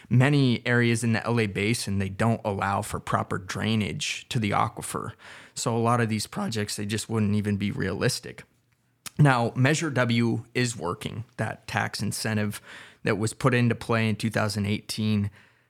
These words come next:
uh, you know, they've awarded four hundred million dollars to more than a hundred regional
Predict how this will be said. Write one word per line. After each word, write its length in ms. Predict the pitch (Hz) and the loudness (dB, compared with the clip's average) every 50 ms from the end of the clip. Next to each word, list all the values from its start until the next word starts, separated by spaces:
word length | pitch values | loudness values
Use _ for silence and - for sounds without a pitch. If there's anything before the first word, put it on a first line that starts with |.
| _ - | _ -6
uh, 260 | - 113 104 104 104 104 | -2 0 0 0 0 0
you 120 | - 113 | 0 0
know, 100 | 110 107 | 0 2
they've 140 | 107 107 104 | 0 0 0
awarded 560 | 107 104 104 113 117 117 113 113 107 104 104 | -2 0 0 2 2 2 2 0 0 -2 -4
four 260 | - - - 113 113 104 | -6 -4 -2 0 0 2
hundred 320 | 101 110 107 107 104 104 | 2 0 0 0 -2 -2
million 380 | - 107 107 107 110 107 104 104 | -2 0 0 2 2 2 2 0
dollars 500 | - 98 104 110 110 107 107 104 - - - | 0 0 0 0 0 0 -2 -2 -4 -4 -6
to 100 | - 104 | -4 -2
more 240 | 101 104 107 107 | -2 0 0 0
than 380 | 107 104 104 101 98 104 104 - - _ _ - | 0 -2 -2 -2 -2 -4 -6 -8 -12 _ _ -4
a 60 | 101 | 0
hundred 260 | 113 127 117 117 107 | 2 2 2 2 0
regional 600 | 113 110 110 110 107 110 107 107 101 95 139 107 | 0 0 0 0 -2 -2 -2 -2 -2 -4 -6 -10